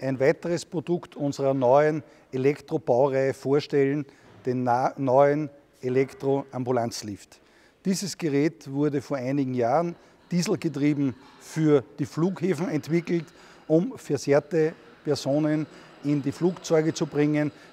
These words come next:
beziehungsweise ihnen den Ausstieg zu ermöglichen. Wir haben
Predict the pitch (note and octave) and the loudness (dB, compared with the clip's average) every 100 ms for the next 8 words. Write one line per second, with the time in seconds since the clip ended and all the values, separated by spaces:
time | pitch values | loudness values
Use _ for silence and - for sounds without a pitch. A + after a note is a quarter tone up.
0 | - C3 - C#3+ D3 C#3 C#3 B2 C#3 C#3+ | -10 -10 -4 -2 -2 2 0 2 -2 -2
1 | C#3 C3+ B2 C#3 - C3+ - C#3 C3+ B2 | -2 0 0 0 -4 -4 0 2 0 -2
2 | G#2+ G2+ - - - - _ - - - | -6 -10 -12 -20 -20 -20 _ -20 -20 -20
3 | - - - - C3+ C3+ C#3 F3 F#3 | -20 -20 -20 -6 0 4 4 4 -2